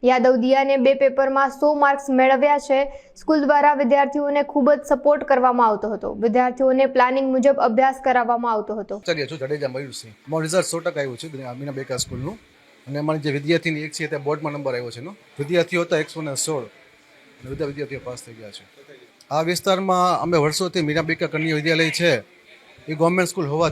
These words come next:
Speaker 2: છતાં અહીંના શિ-, અહીંના જે કાંઈ શિક્ષકો છે, ભંડેરી સર છે, વેડા સર, આ બધાના પ્રયત્નોથી અમે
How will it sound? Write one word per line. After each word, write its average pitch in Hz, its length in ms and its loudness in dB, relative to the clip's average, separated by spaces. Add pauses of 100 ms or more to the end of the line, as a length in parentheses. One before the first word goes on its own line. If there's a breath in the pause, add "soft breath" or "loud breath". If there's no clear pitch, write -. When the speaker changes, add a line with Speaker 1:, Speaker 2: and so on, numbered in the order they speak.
Speaker 2:
છતાં 139 380 -2
અહીંના 156 220 -4
શિ-, 151 220 -6
અહીંના 147 260 -8
જે 147 120 -8
કાંઈ 160 100 -2
શિક્ષકો 156 460 -4
છે, 147 120 -4
ભંડેરી 143 360 -8
સર 147 160 -8
છે, 139 160 -8
વેડા 143 280 -4
સર, 139 260 -6
આ 139 40 -12
બધાના 151 260 -6
પ્રયત્નોથી 160 580 -6
અમે 147 300 0